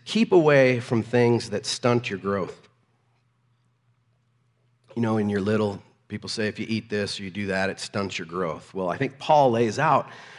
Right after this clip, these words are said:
a few things that, that stunt our growth spiritually speaking, that, that stunt our growth emotionally and relationally. We all wanna grow up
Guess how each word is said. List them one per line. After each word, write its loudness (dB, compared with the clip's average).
a -14
few 2
things 2
that, -4
that -2
stunt 2
our 2
growth 2
spiritually -2
speaking, -8
that, -8
that -2
stunt 2
our 4
growth 0
emotionally 2
and -2
relationally. -2
We -2
all 8
wanna 6
grow 6
up -2